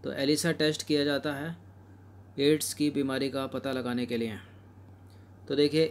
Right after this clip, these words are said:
एड्स के लिए व्यापक रूप से काम में लाया जाने वाला नैदानिक परीक्षण एंजाइम संलग्न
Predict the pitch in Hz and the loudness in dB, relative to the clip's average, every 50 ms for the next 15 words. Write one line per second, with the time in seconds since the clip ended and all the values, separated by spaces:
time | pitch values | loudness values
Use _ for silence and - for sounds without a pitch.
0 | - 151 151 160 156 - - - 151 143 151 151 147 135 139 135 135 - 151 147 | 6 6 6 6 6 4 0 2 2 4 2 2 0 0 0 0 0 0 -2 -2
1 | 147 143 143 139 131 - - - 143 143 - - - - 139 139 143 151 156 151 | 0 0 0 0 -2 -4 -4 -4 -4 -4 -4 -6 -6 -2 -2 0 0 -2 -2 -2
2 | 143 143 143 143 147 143 135 135 135 135 139 143 143 135 131 131 131 131 131 135 | -2 -2 -2 -2 -2 -2 -2 -2 -2 -2 -2 -2 -2 -2 -2 -2 -2 -2 -2 -2
3 | 135 131 127 127 131 135 139 135 131 127 131 135 131 139 135 139 143 147 143 - | -2 -2 -2 -2 -2 -2 -4 -4 -2 -2 -2 -2 -2 -2 -2 -2 -4 -6 -6 -4
4 | - 131 131 127 - - - 139 135 131 120 - - - - - 135 135 135 135 | -4 -4 -4 -4 -6 -6 -6 -6 -6 -6 -8 -10 -14 -16 -8 -4 -4 -2 -2 -2
5 | 127 139 135 135 139 147 147 147 139 - 135 131 131 131 135 135 135 131 139 143 | -2 -2 -2 -2 -2 -4 -6 -6 -6 -6 -4 -4 -2 -2 -2 -4 -4 -4 -6 -8
6 | 143 | -8